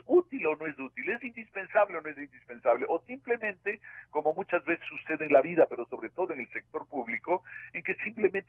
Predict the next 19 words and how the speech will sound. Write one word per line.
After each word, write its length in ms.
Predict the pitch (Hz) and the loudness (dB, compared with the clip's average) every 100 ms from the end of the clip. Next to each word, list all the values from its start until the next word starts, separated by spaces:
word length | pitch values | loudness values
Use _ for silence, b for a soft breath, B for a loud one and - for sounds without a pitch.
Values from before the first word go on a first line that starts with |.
| - | -6
se 100 | 160 | 2
va 260 | 170 185 185 _ _ _ _ | 6 6 4 _ _ _ _
haciendo 500 | 143 - - 196 190 | -2 -2 -4 0 0
un 60 | 196 | 4
proyecto 580 | 196 190 208 208 - 202 | 4 4 4 2 -4 -10
y 60 | |
luego 300 | 180 180 180 | -2 0 0
vienen 300 | 175 190 190 | -2 -8 -6
los 140 | 175 - | -8 -10
siguientes 480 | 160 196 202 185 | -14 -14 -12 -16
y 80 | 190 | -16
dicen, 260 | 185 - 240 | -16 -16 -2
"Bueno, 260 | 359 302 - | 0 0 -4
como 180 | 202 | -4
este 160 | 208 190 | -2 -2
proyecto 520 | - 180 196 202 180 | 0 0 0 -2 -2
ya 140 | 180 185 | 2 2
está 220 | - 165 | 4 0
ahí, 260 | 185 208 | 0 -4